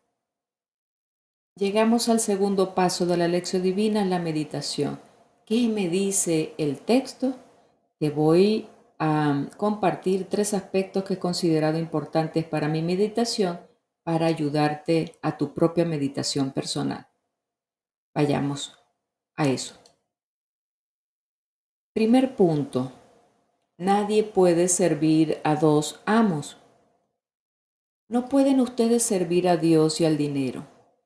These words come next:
Elías se acercó a todo el pueblo y dijo, "¿Hasta cuándo vacilan entre dos opiniones?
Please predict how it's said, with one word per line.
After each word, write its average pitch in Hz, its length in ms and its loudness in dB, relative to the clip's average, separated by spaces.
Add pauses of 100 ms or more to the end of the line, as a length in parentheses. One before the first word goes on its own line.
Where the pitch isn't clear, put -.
(420)
Elías 185 760 0
se - 160 -8
acercó 160 680 -2
a 165 180 -8
todo 190 240 0
el 190 100 0
pueblo 185 520 0
y 170 100 -2
dijo, 147 460 -4 (380)
"¿Hasta 147 420 -12
cuándo 185 840 0 (240)
vacilan 160 880 0 (360)
entre 151 440 -2
dos 151 420 2
opiniones? 156 880 -2